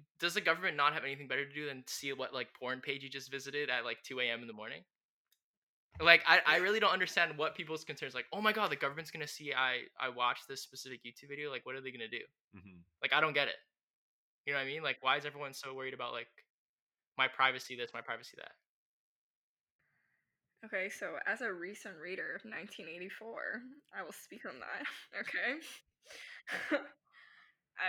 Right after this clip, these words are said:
Speaker 3: actually, like, no joke, I just read Orwell's classic. Um, I think
Speaker 2: Okay, well, to all the listener that doesn't know what nineteen eighty-four is, is the one
Speaker 3: Listen.
Speaker 2: about the meme about the Big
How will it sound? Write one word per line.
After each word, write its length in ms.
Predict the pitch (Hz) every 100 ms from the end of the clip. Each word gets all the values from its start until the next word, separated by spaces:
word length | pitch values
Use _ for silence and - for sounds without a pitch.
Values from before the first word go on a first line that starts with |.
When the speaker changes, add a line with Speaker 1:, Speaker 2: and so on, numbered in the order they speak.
| 202
Speaker 3:
actually, 320 | 208 - 202 - _ _ _ _ _ _ _
like, 180 | 214 208
no 260 | 214 208 208
joke, 300 | 185 151 156 -
I 160 | 196
just 440 | 185 196 190 196 185
read 600 | 170 160 139 170 233 247 _ _
Orwell's 440 | - 170 160 147 -
classic. 580 | - - - - 117 - - -
Um, 440 | 143 131 156 254 _ -
I 180 | 190
think 500 | 214 220 247 302 285
Speaker 2:
Okay, 200 | - 98
well, 180 | 101 98
to 220 | - 113 110
all 200 | 110 131
the 60 |
listener 420 | 113 113 - 101 101
that 160 | 104
doesn't 280 | 107 101 104
know 140 | 98 101
what 200 | 98 92
nineteen 420 | 92 101 - 104
eighty-four 500 | 92 95 - 92 78
is, 160 | 80 -
is 140 | 87
the 80 | 95
one 300 | 87 92 98
Speaker 3:
Listen. 80 | - 98
Speaker 2:
about 320 | 87 87 -
the 100 | 95
meme 380 | 85 82 87 -
about 260 | 87 - 185
the 60 |
Big 180 | 85 180